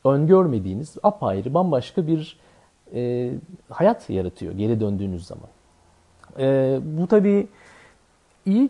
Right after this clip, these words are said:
ya da kötü çok emin değilim yani. Bunu, bunun iyi ya da kötü bir, e, şeyi yok. E, nasıl diyeyim, e, sonucu yok. Ama ben her, e, Türkiye'ye döndüğümde çok sık dönemiyorum. E, dönsem çok uzun kalamıyorum.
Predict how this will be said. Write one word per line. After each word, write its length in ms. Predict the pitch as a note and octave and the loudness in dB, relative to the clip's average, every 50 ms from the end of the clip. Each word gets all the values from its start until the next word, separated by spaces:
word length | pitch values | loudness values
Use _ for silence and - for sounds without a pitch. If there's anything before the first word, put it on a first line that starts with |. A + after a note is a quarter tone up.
| - B3+ | 2 4
ya 140 | G3+ G#3 G3 | 4 4 4
da 60 | B3 | 2
kötü 400 | - - A3+ - - - B3+ A#3+ | 0 0 -2 -2 0 -2 -2 0
çok 320 | - C4+ A#3 - - - | 0 -2 -4 -4 -4 -2
emin 200 | F3+ G3 G#3 G3+ | 2 2 4 4
değilim 200 | F3+ G3 D3 A2 | 4 4 2 2
yani. 200 | G#2 G2 G2 G2 | 0 -2 -4 -2
Bunu, 180 | A#2 C3 C#3+ - - G#2+ - - | -2 -4 -4 -4 -6 -8 -8 -6
bunun 440 | D3+ C3 B2 C3+ E3 F3+ G3 F#3+ - - _ - | -6 -2 0 2 4 4 2 2 -2 -8 _ -6
iyi 160 | D3 C#3+ F3 | -2 2 4
ya 120 | G3+ F#3+ D3+ | 4 6 4
da 100 | D#3 D3 | 4 0
kötü 280 | - D3 C3+ - F3+ | -2 -6 -4 -2 2
bir, 280 | E3 F3 D3 C#3 - - | 2 2 2 0 -6 -10
e, 260 | - - A2+ A2+ A2 A2 | -12 -8 -6 -6 -6 -6
şeyi 300 | - - C3 B2+ C3+ C#3 | -4 -2 0 0 2 4
yok. 340 | D3+ - - - - - - - | 2 2 0 -2 -14 -20 -12 -8
E, 280 | G#2+ A2 G#2 G2+ G#2 G#2 | -8 -6 -6 -6 -8 -8
nasıl 260 | A2 G#2 - A2 G2+ | -10 -10 -10 -10 -8
diyeyim, 320 | G#2+ G#2+ G#2 G#2 A2+ B2 - - | -8 -6 -6 -8 -8 -10 -14 -14
e, 500 | A2+ A2 G#2+ F#2 F#2+ F#2+ E2+ E2 D#2 A2+ | -14 -14 -14 -14 -14 -16 -16 -16 -16 -16
sonucu 480 | - - C3+ B2 B2 B2+ B2 A#2+ C#3 | -10 -6 -4 -2 -2 -2 -2 0 2
yok. 320 | D#3+ C#3+ - - - - - - | 2 2 2 0 -6 -14 -6 -2
Ama 240 | C3+ C#3 C#3+ C#3+ - - - - _ _ - - _ _ _ _ _ _ _ _ - - | 0 2 2 2 0 -4 -18 -20 _ _ -20 -20 _ _ _ _ _ _ _ _ -8 0
ben 240 | C#3 D#3 E3 F3+ | 2 2 2 2
her, 520 | F3 F3 G#3+ A3+ A#3 A#3+ A3+ G#3+ C#4 - - _ _ _ _ _ _ _ - | 2 2 4 4 4 4 2 -2 -6 -12 -20 _ _ _ _ _ _ _ -18
e, 200 | A2 A2 A2+ G#2+ | -16 -14 -12 -10
Türkiye'ye 460 | - - C#3 B2+ - B2+ A#2+ A2+ G#2 | -4 -4 -4 -4 -2 -2 0 0 0
döndüğümde 380 | G#2 G2+ G2+ F#2+ F#2+ G#2 B2+ D3+ | 0 -2 -4 -4 -6 -8 -8 -6
çok 200 | - G3 - - | -6 -6 -6 -6
sık 200 | - G3 - - | -10 -6 2 4
dönemiyorum. 480 | F3 E3+ F3 E3+ C#3 G#2 F#2 F#2 - - - - - - | 4 6 6 4 2 0 -2 -6 -12 -16 -20 -20 -16 -16
E, 300 | A2+ A2+ A2 A2+ A#2 A#2 | -14 -12 -12 -8 -4 -2
dönsem 340 | B2 B2 A#2 - D#3+ D#3+ | -2 -2 0 0 0 0
çok 200 | D3+ - E3 - | 0 0 -2 -2
uzun 180 | C3+ B2+ B2+ C3 | 0 -2 -2 -2
kalamıyorum. 540 | B2 - A2+ A#2+ A#2+ A2+ G2 F2+ F2 - | -2 -2 0 0 0 0 -2 -4 -6 -10